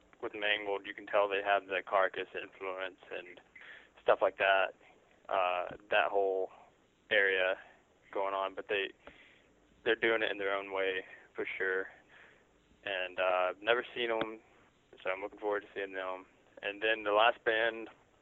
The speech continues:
the one that'll be closing out tonight, is Engulfed in Blackness, which is a local act consisting of Brandon Vaughn, who, uh,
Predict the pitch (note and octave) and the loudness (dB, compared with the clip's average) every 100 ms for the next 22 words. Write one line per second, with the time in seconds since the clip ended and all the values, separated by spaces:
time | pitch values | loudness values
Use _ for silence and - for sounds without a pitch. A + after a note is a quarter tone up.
0 | - - - - _ _ _ - B2 A#2 | -20 -20 -20 -20 _ _ _ -2 2 2
1 | A2 A2+ G#2+ - - A#2 A#2 A2 G#2 - | 2 -2 -2 -8 -2 0 0 0 -2 0
2 | G#2 G#2 G#2+ - - - - - - - | 0 2 0 -6 -20 -20 -20 -20 -10 -2
3 | G#2+ G2+ G2+ G2 G2+ - G2 G2 F2+ F2+ | -2 0 4 4 4 -2 -2 4 4 2
4 | G2 F#2+ - - - - - G2+ - - | -4 -8 -10 -16 -18 -18 -2 0 0 -6
5 | - G#2+ G2+ F#2+ F#2+ F#2 - G2 F#2 F#2+ | -2 0 0 0 -2 -6 -4 -2 0 0
6 | G2+ G#2 F#2+ F2+ - - _ _ - - | 0 0 0 0 -2 -12 _ _ 6 6
7 | - G2 F#2 - - - - _ _ _ | 6 2 2 0 -8 -20 -20 _ _ _
8 | A2+ G2+ G#2+ - G#2 G2 F#2+ F#2 F2+ F#2+ | -12 -4 -4 -4 -6 -4 -4 -4 -6 -10
9 | G2+ G2 F#2+ F#2 F#2 G2+ G2 F#2 F2+ F#2 | -4 -4 -4 -8 -14 -4 -2 0 -2 -6
10 | F#2+ - G2+ F#2+ F#2 F#2 F2+ | -14 -14 -10 -4 -2 0 -2